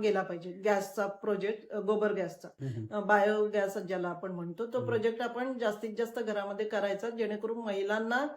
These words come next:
Speaker 1: ह्या सगळ्या ह्याच्यामधनं थोडीशी, अ, हे मिळेल, अ, उसंत मिळेल. स्वयंपाक करताना कुकरचा वापर करणं हे तर आहेच. अ, दुसरी अशी आहे की आपल्याकडे भरपूर पाऊस पडतो.
Speaker 2: हम्म.
Speaker 1: आणि सगळं पाणी, अ,
Speaker 2: वाहून जातं.
Speaker 1: वाहून जातं आणि पुन्हा,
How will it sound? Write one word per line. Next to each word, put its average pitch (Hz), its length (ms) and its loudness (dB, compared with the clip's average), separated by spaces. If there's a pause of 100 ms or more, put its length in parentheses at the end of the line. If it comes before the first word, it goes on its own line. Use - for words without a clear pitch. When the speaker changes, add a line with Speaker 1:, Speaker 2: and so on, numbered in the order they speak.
(320)
Speaker 1:
ह्या 247 180 4
सगळ्या 269 260 6
ह्याच्यामधनं 247 580 2
थोडीशी, 220 580 -2
अ, 214 60 -6 (580)
हे 214 100 0
मिळेल, 196 640 -4
अ, 196 80 -6
उसंत 247 360 4 (100)
मिळेल. 170 280 -2
स्वयंपाक 220 400 -4
करताना 208 340 0
कुकरचा 214 440 -2
वापर 196 300 -4
करणं 202 280 -8
हे 226 120 -2
तर 220 160 -4
आहेच. 185 260 -2 (460)
अ, 226 240 4
दुसरी 247 520 2
अशी 285 260 6
आहे 262 240 4
की 277 140 -2
आपल्याकडे 269 400 0
भरपूर 233 540 -4
पाऊस 220 360 2
पडतो. 175 540 -4 (280)
Speaker 2:
हम्म. 117 220 -4 (580)
Speaker 1:
आणि 247 380 0 (220)
सगळं 247 220 4
पाणी, 254 540 0 (100)
अ, 226 60 -6
Speaker 2:
वाहून 156 440 2
जातं. 127 360 -6
Speaker 1:
वाहून 220 260 4
जातं 220 260 2
आणि 226 200 2
पुन्हा, 233 400 2